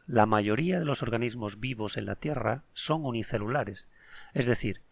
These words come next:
están formados por una sola célula. Dentro de estos son las bacterias las más abundantes, las cuales son células procariotas. También las especies de eucariotas unicelulares son muy abundantes.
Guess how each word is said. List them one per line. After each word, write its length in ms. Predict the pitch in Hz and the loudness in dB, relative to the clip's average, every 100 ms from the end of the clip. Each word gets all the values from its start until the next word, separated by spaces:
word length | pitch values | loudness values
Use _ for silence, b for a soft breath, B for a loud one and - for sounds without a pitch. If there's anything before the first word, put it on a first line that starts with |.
| b b | b b
están 300 | - - 131 | -6 0 0
formados 400 | 156 135 139 151 | 2 0 0 -2
por 260 | - 127 165 | -2 0 2
una 180 | 156 | 2
sola 220 | 117 113 107 | 0 0 -4
célula. 460 | - 101 110 107 - _ - - _ - | -4 -8 -10 -14 -20 _ -20 -20 _ -2
Dentro 340 | 147 175 175 | 2 4 6
de 140 | 135 139 | 6 6
estos 460 | - - 117 - - | 4 -2 -4 -4 -20
son 220 | - 143 147 | -2 4 8
las 120 | 147 | 8
bacterias 560 | 127 - 151 147 151 | 6 6 4 6 2
las 200 | 127 110 | 2 0
más 160 | 143 123 | 0 0
abundantes, 640 | 110 110 104 98 - - - | -2 -2 -2 -4 -10 -14 -4
las 200 | 120 - | -4 0
cuales 280 | 127 101 | 0 0
son 260 | - 135 151 | 2 0 0
células 500 | - - 113 131 143 | 0 2 4 2 0
procariotas. 760 | - 104 104 139 - - - - _ - _ B B B B B _ | -2 -4 2 4 2 -2 -14 -16 _ -20 _ B B B B B _
También 520 | - 113 107 175 151 151 | 2 2 6 4 4 -2
las 300 | - 120 110 | 0 2 2
especies 680 | - - - 165 - 165 156 | 0 -4 2 2 2 -2 0
de 140 | 139 117 | 2 0
eucariotas 680 | 110 - 107 135 151 151 | 0 2 2 2 2 -2
unicelulares 800 | 135 113 - 107 110 151 120 117 - | -2 -4 -2 -2 2 2 2 -2 -10
son 300 | - 156 147 | -6 -2 0
muy 200 | 127 147 | 2 2
abundantes. 680 | 107 104 101 101 95 - - | 2 0 0 -2 -4 -14 -18